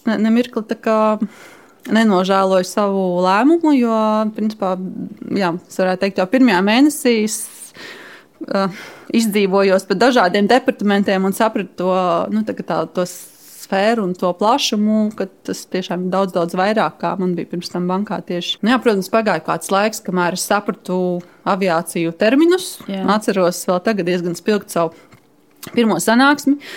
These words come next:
Speaker 1: kur visi runāja svešvārdos priekš manis, kas mums šobrīd jau tā ir ikdienas valoda, bet, ā, darbiniekam, cilvēkam no malas tas viss liekas pilnīgi nesaprotams. Un tas
Speaker 2: Mhm.
Speaker 1: bija tas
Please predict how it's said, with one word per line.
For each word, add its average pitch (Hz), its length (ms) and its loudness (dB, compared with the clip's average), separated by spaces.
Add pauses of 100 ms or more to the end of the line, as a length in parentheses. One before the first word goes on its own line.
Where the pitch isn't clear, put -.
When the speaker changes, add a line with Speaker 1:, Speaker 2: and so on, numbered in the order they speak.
(300)
Speaker 1:
kur - 160 0
visi 220 240 0
runāja 180 560 4 (560)
svešvārdos 262 800 2
priekš 180 240 -2
manis, 285 400 4
kas - 160 -4
mums 214 240 2
šobrīd 180 400 -2
jau 180 60 0 (100)
tā 180 220 -2
ir 170 160 -6
ikdienas 196 420 -2
valoda, 254 480 2
bet, 196 240 -4
ā, 170 220 -2 (100)
darbiniekam, 185 760 -2
cilvēkam 185 420 -2
no 180 160 0
malas 247 320 2
tas - 160 -12
viss 214 240 -4
liekas 170 320 -2
pilnīgi 180 800 -2 (500)
nesaprotams. 185 800 0
Un 190 160 -2
tas 185 140 -4
Speaker 2:
Mhm. - 20 -2
Speaker 1:
bija 175 160 -2
tas 175 80 -4